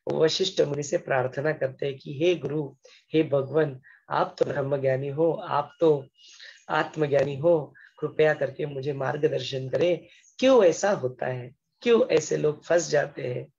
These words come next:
क्या इस, अ, अ, सृष्टि के पीछे राज है, क्यों मैं यहाँ पे हूँ, मेरा जीवन किस लिए है?"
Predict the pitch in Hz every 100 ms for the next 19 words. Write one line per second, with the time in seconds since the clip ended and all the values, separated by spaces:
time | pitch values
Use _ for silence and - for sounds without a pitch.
0 | _ - _ - 196 214 - 170 - -
1 | 170 156 143 - _ - 147 - 151 151
2 | - 170 175 156 147 151 139 147 147 -
3 | 139 - _ - _ - 220 202 165 196
4 | 214 160 147 - 151 135 131 - - _
5 | _ - 147 165 185 - 160 170 160 165
6 | 156 - 147 139 131 123 -